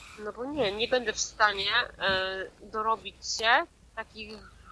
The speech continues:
e, takiego standardu życia, jakiego bym chciała. E, to musiałaby naprawdę ta firma, w której jestem, e, o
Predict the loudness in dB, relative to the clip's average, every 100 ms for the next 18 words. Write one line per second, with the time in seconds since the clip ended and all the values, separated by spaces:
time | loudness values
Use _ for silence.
0 | -16 -12 -6 -6 -4 -8 -6 -6 -6 -8
1 | 0 2 2 -6 -14 -14 -10 4 4 4
2 | -2 -20 -20 -20 -20 -2 0 0 -2 -6
3 | -6 -14 -14 -2 4 6 10 8 8 0
4 | -20 -20 -20 -20 -20 -20 -20 -20 -20 -20
5 | -20 -20 -10 -6 -6 -6 -10 -12 -12 -12
6 | -14 -16 -20 -20 -20 -20 -20 -20 -10 -8
7 | -8 -4 0 6 6 6 2 -4 -2 2
8 | 4 2 0 -12 0 6 8 6 2 -18
9 | -20 -14 -8 -2 0 0 -4 -6 -4 -2
10 | -4 -6 -4 0 0 -2 -2 0 0 0
11 | -4 -6 -12 -18 -20 -20 -20 -20 -20 -20
12 | -20 -20 -20 -20 -20 -4 -4